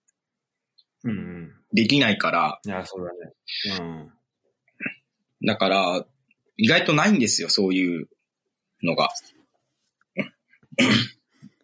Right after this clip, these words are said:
Speaker 1: まあ、この担当としては、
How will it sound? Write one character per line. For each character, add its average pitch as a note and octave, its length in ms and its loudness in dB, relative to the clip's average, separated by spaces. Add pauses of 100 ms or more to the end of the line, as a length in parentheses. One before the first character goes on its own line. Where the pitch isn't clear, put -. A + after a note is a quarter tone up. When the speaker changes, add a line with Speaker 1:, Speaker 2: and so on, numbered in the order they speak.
(360)
Speaker 1:
ま D#3 220 4
あ、 G2+ 80 0
こ B2 180 0
の A#2 160 4
担 F#3+ 360 0
当 A3+ 200 2
と A3+ 120 0
し - 120 0
て A3+ 140 2
は、 G#2 580 2